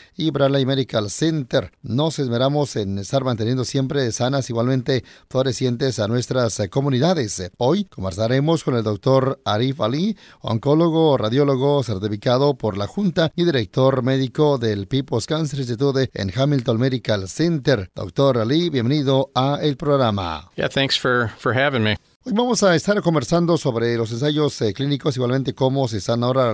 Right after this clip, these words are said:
Speaker 1: realizando en la actualidad en People's Cancer Institute. ¿Podría decirles a nuestros oyentes qué son esos, eh, ensayos y por qué son tan importantes en el tratamiento del cáncer?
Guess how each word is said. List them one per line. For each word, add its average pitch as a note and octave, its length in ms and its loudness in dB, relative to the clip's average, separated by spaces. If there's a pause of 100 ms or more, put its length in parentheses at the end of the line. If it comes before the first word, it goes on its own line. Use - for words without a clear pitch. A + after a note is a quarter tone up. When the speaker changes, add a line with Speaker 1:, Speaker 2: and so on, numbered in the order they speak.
(120)
Speaker 1:
realizando B2+ 560 -4
en G2+ 80 -4
la G2+ 80 -2
actualidad A#2+ 520 0
en G#2 180 -4
People's B2 420 -2
Cancer B2+ 380 -2
Institute. D3 480 -2 (120)
¿Podría C3 380 0
decirles C#3 440 -2
a A#2+ 40 0
nuestros A2 260 -2
oyentes C3 460 0
qué C#3 120 -2
son C#3 220 0
esos, C3 320 -4
eh, G#2+ 220 -2
ensayos C#3+ 580 -2
y A2 200 -4
por A#2+ 300 -2
qué C#3+ 160 -2
son C#3+ 360 0 (240)
tan A2+ 160 0
importantes B2 800 0
en G#2 160 -2
el G2+ 100 -4
tratamiento A#2+ 560 0
del G2+ 140 -2
cáncer? C#3 480 -2